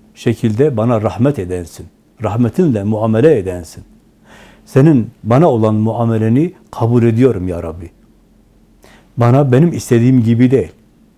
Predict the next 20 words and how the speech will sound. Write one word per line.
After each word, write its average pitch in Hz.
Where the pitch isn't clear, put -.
senin 147
sevdiğin 120
ve 113
razı 123
olduğun 139
gibi 110
muamele 101
et 90
ya 82
Rabbi. 87
Evet, 90
musibet 110
gelir, 135
bela 107
gelir, 123
hastalık 123
gelir. 131
Kim 190
sever 107
musibeti, 101